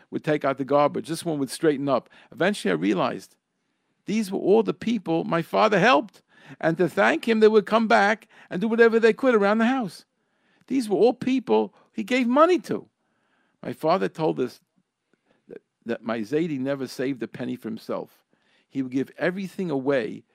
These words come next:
by the end of each night. If someone came to him for food for Shabbos, close to Shabbos, he didn't have any money anymore. He would borrow money to give away, and his Rebbetzin would come over and say, ask, "What about us?"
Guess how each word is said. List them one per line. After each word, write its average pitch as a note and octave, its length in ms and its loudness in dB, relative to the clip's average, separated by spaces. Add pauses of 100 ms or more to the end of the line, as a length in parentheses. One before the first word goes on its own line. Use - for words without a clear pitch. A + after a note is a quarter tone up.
(200)
by A2+ 140 -8
the A2+ 200 -12
end C3+ 240 -8
of A2 160 -10
each - 440 -20
night. - 460 -16 (440)
If - 160 -14
someone F3+ 380 -4
came F3 340 -8
to D3 120 -10
him D3+ 160 -8
for G#2+ 140 -20
food F3+ 300 -10
for A#2 80 -10
Shabbos, D#3 640 -2 (540)
close G3 360 2
to G3+ 120 -8
Shabbos, E3 720 -2 (300)
he C#3 120 -14
didn't D3+ 160 -2
have C#3+ 160 0
any D#3+ 160 -2
money E3+ 300 0
anymore. B2+ 520 -4 (320)
He C3 140 -10
would B2+ 280 -4
borrow A3 400 6
money C#3+ 460 -2 (240)
to C#3 100 -6
give F3 220 0
away, C#3 480 0
and C3 140 -6
his A#2+ 120 -6
Rebbetzin D3+ 480 -4
would B2+ 120 -8
come C3 180 -8
over C3 320 -2
and B2 180 -8
say, A#2 340 -6 (200)
ask, C3+ 300 -4 (200)
"What G#3 160 4
about G#3 260 4
us?" - 440 0